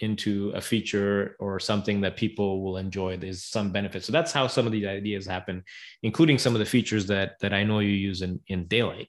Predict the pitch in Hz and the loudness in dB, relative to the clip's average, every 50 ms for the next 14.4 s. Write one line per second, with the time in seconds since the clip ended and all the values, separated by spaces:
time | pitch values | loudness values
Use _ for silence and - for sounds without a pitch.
0 | _ - - 110 107 113 117 113 113 - - - 107 104 107 107 110 - - 113 | _ -10 -8 -6 -6 -6 -6 -8 -8 -8 -6 -4 -4 -2 -2 -4 -6 -4 -4 -2
1 | 113 107 - - 110 110 110 107 104 104 107 104 - - - - _ - - 127 | -2 -2 -4 -2 0 2 2 2 0 -2 -4 -6 -6 -6 -10 -18 _ -2 0 0
2 | 104 90 95 - - _ _ - - - - - - - - - 131 117 - 139 | 0 0 -4 -10 -14 _ _ -20 -20 -18 -18 -18 -18 -10 -4 -2 0 2 4 6
3 | 170 196 196 - - - - 147 139 127 131 139 143 147 147 143 135 117 113 120 | 6 6 6 4 0 2 4 6 6 8 8 6 6 6 6 4 4 2 2 0
4 | 117 117 117 113 110 107 107 104 - - 120 113 110 107 104 117 113 113 110 110 | 0 2 2 0 0 0 -2 -4 -2 -2 0 0 0 0 0 0 0 2 2 2
5 | 107 107 104 104 104 - - 107 107 104 104 110 110 104 101 101 101 - 143 135 | 2 2 2 0 -2 -4 -6 -8 -6 -4 -2 -2 0 0 -2 -2 -2 0 2 2
6 | 131 117 113 110 - 127 135 139 139 123 113 107 101 95 - 101 - - 98 95 | 4 4 2 0 2 2 4 4 4 4 4 2 0 -2 -4 -8 -6 -4 -4 -4
7 | 95 90 85 - - 92 95 90 90 90 95 135 151 156 151 147 127 - - - | -4 -6 -8 -10 -12 -12 -10 -10 -10 -6 -2 0 0 0 2 2 0 -2 -2 -6
8 | - - _ _ _ - 123 123 - - - - 113 107 - - 123 120 113 107 | -18 -20 _ _ _ -2 0 0 0 0 0 2 2 2 2 0 0 2 2 2
9 | 104 101 101 110 113 110 107 104 101 104 101 101 101 98 98 98 - - 123 135 | 2 0 0 2 2 2 2 2 0 0 0 -2 -2 -2 -4 -4 -2 0 2 2
10 | 131 120 117 120 - - 123 107 - - 147 139 - - 139 127 117 113 110 110 | 2 0 -2 -8 -8 -6 -4 -2 0 2 2 2 4 4 2 4 4 2 2 2
11 | 117 117 117 120 123 117 107 117 113 113 110 110 107 113 123 120 - 113 104 101 | 0 0 2 4 4 4 4 2 2 2 2 0 0 0 0 0 2 0 0 2
12 | 98 95 95 - - _ _ - - - _ _ - - 107 107 107 117 120 120 | 0 0 -2 -6 -10 _ _ -20 -20 -20 _ _ -6 -2 0 0 2 2 2 2
13 | 117 - - 123 123 120 113 110 110 110 107 104 101 104 104 101 104 104 - - | 0 0 2 4 4 4 4 4 2 0 0 -2 -2 -2 -2 -2 -2 -4 -4 -2
14 | - 113 104 104 101 101 101 104 | -2 0 0 0 -2 -4 -8 -12